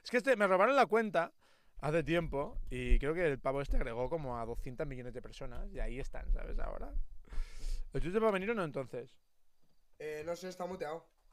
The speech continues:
Speaker 1: Tío, tengo aquí el, el micro. Que voy a coger una llave Allen y lo voy a arreglar bien porque está que como que se sale.
Speaker 2: ¿Una llave Allen?
Speaker 1: Sí.
Speaker 2: ¿Qué es
Speaker 1: Está
Speaker 2: eso?
Speaker 1: como,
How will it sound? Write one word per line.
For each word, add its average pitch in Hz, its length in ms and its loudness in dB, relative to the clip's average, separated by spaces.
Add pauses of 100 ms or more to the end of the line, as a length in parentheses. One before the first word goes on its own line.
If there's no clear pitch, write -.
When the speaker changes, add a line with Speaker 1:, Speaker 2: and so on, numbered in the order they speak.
(1200)
Speaker 1:
Tío, 127 140 -20
tengo 127 220 -20
aquí 165 160 -20
el, 156 360 -18 (1040)
el 127 200 -20
micro. 147 420 -18 (1400)
Que - 100 -14
voy 110 80 -4
a 120 60 -4
coger 147 220 -6
una 131 120 -4
llave 117 240 -2
Allen 151 300 -8 (460)
y - 60 -2
lo 113 120 0
voy 113 120 -6
a 131 40 0
arreglar 127 280 -10
bien 127 160 -8
porque - 200 -10
está 117 200 -6
que - 140 -14
como - 240 -14
que - 80 -16
se 110 120 -16
sale. 113 360 -12 (1120)
Speaker 2:
¿Una 156 120 -12
llave 147 260 -8
Allen? 165 260 -12 (800)
Speaker 1:
Sí. 135 200 -20 (1300)
Speaker 2:
¿Qué - 80 -20
es 131 80 -18
Speaker 1:
Está 143 140 -20
Speaker 2:
eso? 151 100 -16
Speaker 1:
como, 160 140 -20